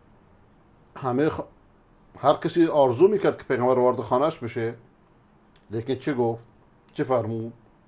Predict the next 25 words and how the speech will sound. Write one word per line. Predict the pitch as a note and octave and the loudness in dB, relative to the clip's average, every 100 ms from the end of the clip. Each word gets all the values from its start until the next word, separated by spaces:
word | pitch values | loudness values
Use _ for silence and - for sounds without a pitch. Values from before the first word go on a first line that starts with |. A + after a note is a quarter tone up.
| _ _ _ _ _ _ _ _ - _ - _ _ | _ _ _ _ _ _ _ _ -20 _ -20 _ _
گفت | B2+ A2+ | -8 -8
که | A#2 | -8
«خیمهٔ | - A2+ A2+ B2+ | -4 -2 2 2
مرا | C#3 G#2+ G#2+ G#2 - _ _ _ _ _ G2 | 2 0 -2 -4 -10 _ _ _ _ _ -2
در | A#2 G#2 | 0 0
نزد | A#2 A#2 G2+ | 0 -2 -4
قبر | - B2+ G#2 | -4 -2 -2
عایشه | A2+ A#2 G#2+ - B2 | -2 -2 -2 -2 -4
بزنید.» | - G2 F2 - _ _ _ _ _ _ _ _ _ _ _ | -4 -14 -18 -20 _ _ _ _ _ _ _ _ _ _ _
یعنی | B2 A#2 A2 | -6 -6 -6
چی؟ | - A2 F#2 _ _ _ _ _ _ _ _ _ _ - | -8 -8 -10 _ _ _ _ _ _ _ _ _ _ -8
یعنی | A#2 | -8
پرچم | A#2+ A#2 - - A#2+ | -2 -4 -2 -6 -6
پیروزی | A#2+ A2+ G#2 G#2 E3 | -6 -8 -6 -2 0
رو | E3 E3+ F3+ - _ - | 0 -4 -6 -14 _ -10
جلوی | A2 B2 B2 | -2 0 2
قبرش | - B2 G#2+ G2 F#2+ | 4 2 2 -6 -10
بزنید | F#2 F#2+ F2+ _ _ _ _ _ _ _ _ _ _ _ _ _ | -12 -12 -16 _ _ _ _ _ _ _ _ _ _ _ _ _
تا | - | -6
همهٔ | A#2 A#2 D3 E3 | -2 0 0 0
عالم | B2+ A#2+ B2+ C3+ | 0 2 2 0
بدونه، | B2 A#2+ G#2 | -2 -4 -6
همهٔ | F#2+ A2 B2+ | -6 -2 -2
جهان | G2+ A#2 C#3 D3 | -2 0 0 0
بدونه | D3 B2 G2+ F2 | -2 -2 -6 -10